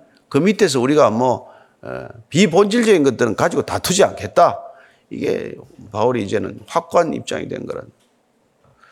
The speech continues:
저는 오늘날 교회가, 예, 정말, 에, 예수님을 머리로 삼고 있다면은,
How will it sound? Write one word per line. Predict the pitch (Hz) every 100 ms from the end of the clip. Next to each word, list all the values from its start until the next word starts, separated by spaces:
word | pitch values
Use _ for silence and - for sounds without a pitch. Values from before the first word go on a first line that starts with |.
| - - - - - -
저는 | 151 147 131
오늘날 | 139 151 135 120 110 -
교회가, | 117 117 135 135 110 76 - - _
예, | 107 98 - - -
정말, | - 143 208 208 170 117 - - - -
에, | - - - - - - -
예수님을 | 113 120 - 165 160 123 90 -
머리로 | - 151 156 120
삼고 | - 110 104 123
있다면은, | 135 120 90 85 101 95